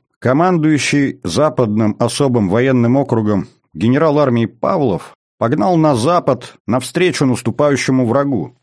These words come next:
Остановить немецкий натиск, вступая в бой поодиночке, они не могли, а вот заставить спотыкаться вполне сумели, чем выиграли для Красной армии несколько дней, которыми Павлов просто не сумел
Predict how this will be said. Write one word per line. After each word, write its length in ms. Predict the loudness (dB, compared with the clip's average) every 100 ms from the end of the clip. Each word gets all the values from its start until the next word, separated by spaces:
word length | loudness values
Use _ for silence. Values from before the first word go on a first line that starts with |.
| _ _ -12
Остановить 540 | -2 0 2 0 0
немецкий 480 | 0 0 -2 -4 -2
натиск, 560 | 0 0 -2 -4 -6 -16
вступая 500 | -8 -4 -2 0 0
в 140 | -2
бой 240 | -2 -2
поодиночке, 800 | 0 -2 0 0 0 -2 -4 -8 -8 _ _ _ _ _
они 200 | -2 0
не 120 | 2
могли, 540 | 2 0 0 0 -2 -6 _ _ _
а 80 | -2
вот 160 | -2
заставить 440 | 0 -2 0 -2 -2
спотыкаться 760 | -4 -4 -4 -2 -2 -2 -8
вполне 400 | -8 -4 -2 -2
сумели, 600 | -2 0 2 2 0 -2 -8 _ _ _ _ _ _
чем 280 | -2 0 2
выиграли 580 | 2 4 2 2 0 -2 -6
для 200 | -4 -2
Красной 460 | 0 0 0 0
армии 240 | 0 2 2
несколько 540 | 2 0 -4 -4 -2
дней, 420 | 0 2 0 -2 -8 _ _ _ _ -12
которыми 400 | -6 -2 0 0
Павлов 640 | 0 0 2 0 -2 -10 _
просто 320 | -4 -2 0
не 140 | 0 0
сумел 480 | 0 0 0 -2